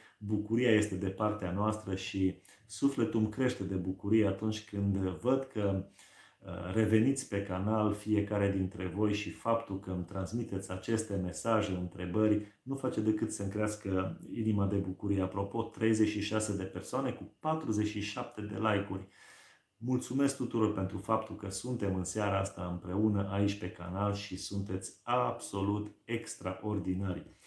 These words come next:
Și, repet, aștept mesajele voastre, sper să pot să răspund în seara asta la absolut toate mesajele. Săptămâna asta, cum am fost în toată media românească, am primit mii și mii și mii de mesaje,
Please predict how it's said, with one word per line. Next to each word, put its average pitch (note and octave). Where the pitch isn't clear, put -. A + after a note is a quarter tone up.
Și, F2+
repet, G#2+
aștept A#2+
mesajele G2+
voastre, A2
sper A2
să A2
pot A2
să G2+
răspund G#2+
în G2
seara G2
asta G2+
la F#2
absolut G#2
toate G2
mesajele. A2
Săptămâna G#2+
asta, B2
cum F#2
am F2+
fost G#2+
în F#2+
toată G#2
media G2
românească, F#2+
am F#2+
primit G2+
mii B2+
și A2+
mii A2+
și F#2+
mii G#2+
de G2
mesaje, A2+